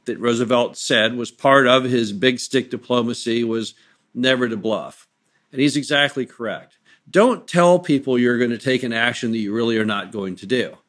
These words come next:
Don't take a, tell a resident, "If you don't do X, Y, Z, I will non-renew your lease," unless you certainly will non-renew their lease.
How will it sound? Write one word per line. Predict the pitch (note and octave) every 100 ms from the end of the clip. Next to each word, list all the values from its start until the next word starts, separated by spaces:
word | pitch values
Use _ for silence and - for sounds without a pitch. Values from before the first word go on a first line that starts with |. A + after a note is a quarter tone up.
| _ _ _ _ _ -
Don't | C3
take | B2+ F3
a, | F#3
tell | G#2+ F3+ G#3
a |
resident, | D#3 C3 B2 A#2+ A#2+
"If | G#2+ C3+
you | F3
don't | F#3 D3+
do | D3+ D3+
X, | C#3 D3 -
Y, | C3
Z, | B2 C3 C3+
I | G2 C#3
will | B2
non-renew | A#2 A#2+ C3 B2+ A#2+
your | A#2 G#2+
lease," | B2+ D#3 A#2 -
unless | B2+ E3+ F3
you | D3
certainly | B2 D#3+ D#3+ C#3+ C#3+ C#3 - _ _ _
will | B2 F#3 E3 A#2 A#2+
non-renew | A#2 A#2+ A#2+ B2+ B2 A#2
their | A2 G#2
lease. | G#2 G#2+ - -